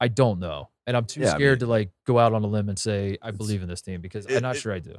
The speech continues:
Speaker 2: it'd be one thing if they blew out Northwestern, you know what I mean? They
Speaker 1: Yeah, well, Northwestern's not, I, I, I told you that. Northwestern brought some guys,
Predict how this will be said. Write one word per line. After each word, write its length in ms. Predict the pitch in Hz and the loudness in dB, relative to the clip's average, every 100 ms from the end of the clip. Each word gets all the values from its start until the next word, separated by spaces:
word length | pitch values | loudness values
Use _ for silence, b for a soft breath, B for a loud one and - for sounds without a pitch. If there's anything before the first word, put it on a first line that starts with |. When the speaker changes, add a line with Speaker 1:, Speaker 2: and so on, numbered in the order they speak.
| _ | _
Speaker 2:
it'd 100 | 196 | -2
be 80 | 262 | 2
one 300 | 247 180 160 | 6 8 8
thing 140 | 147 | 6
if 100 | 127 | 6
they 100 | 110 | 6
blew 400 | 113 85 101 101 | 4 4 0 4
out 180 | 101 98 | 6 6
Northwestern, 680 | 85 80 80 78 82 85 85 | 4 -4 -2 -4 -2 -6 -6
you 80 | 90 | -2
know 80 | 98 | 0
what 100 | 95 | 0
I 40 | |
mean? 200 | 98 98 | 0 2
They 320 | 104 110 110 - _ _ _ _ _ | 4 4 0 -6 _ _ _ _ _
Speaker 1:
Yeah, 160 | 123 117 | -4 -2
well, 120 | 147 | 0
Northwestern's 600 | 254 320 - 190 - 147 | 0 -2 2 2 2 -4
not, 180 | 127 143 | 0 4
I, 260 | 156 165 175 | 4 2 0
I, 60 | 208 247 | 0 -4
I 60 | |
told 220 | 247 143 110 | -2 -2 -2
you 60 | |
that. 100 | 101 131 | -4 -2
Northwestern 680 | 190 160 131 123 113 - 120 | -2 -2 -2 -4 -8 -10 -4
brought 160 | 139 | -4
some 140 | 117 123 | -4 -2
guys, 180 | 120 | -2